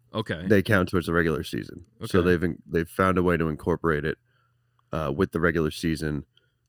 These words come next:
Speaker 2: Um, but what's not clear is if the knockout ones do, but I believe they do.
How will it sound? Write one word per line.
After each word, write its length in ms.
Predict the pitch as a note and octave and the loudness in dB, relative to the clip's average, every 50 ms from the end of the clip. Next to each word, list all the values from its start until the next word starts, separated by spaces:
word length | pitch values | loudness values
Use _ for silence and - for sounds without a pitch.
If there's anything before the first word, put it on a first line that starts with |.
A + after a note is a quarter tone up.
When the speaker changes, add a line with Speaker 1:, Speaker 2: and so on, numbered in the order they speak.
| _ _ _ _ _ _ _ - F2+ | _ _ _ _ _ _ _ -10 -8
Speaker 2:
Um, 520 | E2+ D#2 C#2+ C2 C2 B1 A#1 A1 G1+ - _ _ _ _ _ _ _ _ _ _ _ _ _ _ _ _ _ _ _ _ _ _ - _ _ _ _ - - | -6 -6 -4 -4 -4 -4 -4 -6 -8 -10 _ _ _ _ _ _ _ _ _ _ _ _ _ _ _ _ _ _ _ _ _ _ -20 _ _ _ _ -12 -8
but 240 | G#2 G#2+ B2 G2+ F2+ | 0 0 0 0 2
what's 240 | A2 B2 A#2 - B2+ | 2 2 2 4 4
not 220 | C3 C#3 C#3+ - | 4 4 4 2
clear 320 | - - C3 B2 A#2 A2+ G#2+ | 4 4 6 6 8 6 4
is 180 | G2 F2+ G2+ - - | 2 0 -6 -14 -4
if 220 | - A2 G2 - _ _ | -4 -4 -4 -4 _ _
the 280 | - - D2 F#2+ G#2+ F#2+ | -18 -14 -2 0 0 2
knockout 580 | F#2+ F#2 G2 G2+ G2+ F#2+ - F#2+ F2 D2+ C2 | 2 2 0 0 -2 0 0 -2 -2 -2 -6
ones 380 | B1 D#2 D2+ C#2 C2+ - - - | -8 -12 -12 -12 -14 -16 -18 -10
do, 180 | - B1+ C2 C#2+ | -10 -10 -10 -8
but 140 | C2+ - F2+ | -8 -2 -2
I 80 | G2 | 0
believe 320 | F2 F#2 F#2 F#2+ F#2+ F2+ D#2+ | 0 0 2 0 0 0 0
they 140 | F2 E2 C#2+ | -2 -4 -4
do. 160 | - - | -6 -10